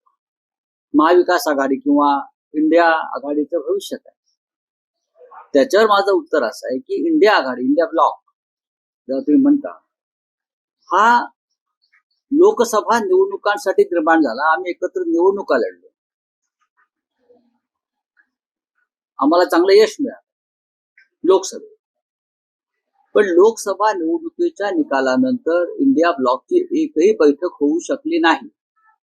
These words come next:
अशी खंत स्वतः शिवसेना पक्षप्रमुख उद्धव ठाकरे यांनी सुद्धा व्यक्त केली. अनेक नेत्यांसमोर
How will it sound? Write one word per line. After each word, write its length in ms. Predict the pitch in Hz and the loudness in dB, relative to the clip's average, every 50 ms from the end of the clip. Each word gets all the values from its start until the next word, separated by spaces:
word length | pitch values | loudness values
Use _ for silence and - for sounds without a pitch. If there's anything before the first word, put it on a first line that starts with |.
| _ _ _ _ _ _ _ _ _ - _ _ | _ _ _ _ _ _ _ _ _ -20 _ _
अशी 240 | - - - - 370 - - | -8 -6 -2 0 0 0 0
खंत 320 | - 156 160 170 151 190 | 2 2 2 2 2 0
स्वतः 540 | 190 185 - 156 151 - - 170 170 175 175 - - _ | 0 0 0 -2 -4 -2 0 0 0 0 0 -2 -6 _
शिवसेना 680 | - - - 151 151 156 165 165 160 - 156 160 170 175 | -20 -8 -2 0 2 2 2 0 -2 -2 -2 -2 -2 -4
पक्षप्रमुख 640 | 170 - 147 139 - - 151 143 147 147 156 165 170 - | -4 -4 -6 -6 -4 -6 -6 -4 -2 -4 -4 -4 -6 -6
उद्धव 320 | 143 131 123 117 156 160 156 | -6 -6 -4 -2 -2 -4 -4
ठाकरे 420 | - - - _ - 160 147 143 | -4 -10 -16 _ -6 -4 -2 0
यांनी 160 | 156 185 202 | 0 0 -2
सुद्धा 240 | - - - 302 165 | -4 -6 -2 2 2
व्यक्त 240 | 151 135 120 - _ - | 4 2 2 0 _ -18
केली. 300 | - - - - _ _ _ _ _ _ _ _ _ _ _ _ _ _ _ _ _ - - - - _ _ _ _ _ _ - | -18 -18 -20 -20 _ _ _ _ _ _ _ _ _ _ _ _ _ _ _ _ _ -20 -20 -20 -20 _ _ _ _ _ _ -2
अनेक 260 | - 320 185 202 196 - | 0 2 2 2 0 0
नेत्यांसमोर 760 | 160 160 151 160 208 214 190 190 - 190 185 165 135 110 95 | 0 0 0 2 0 0 0 -2 -4 -4 -2 0 0 -2 -4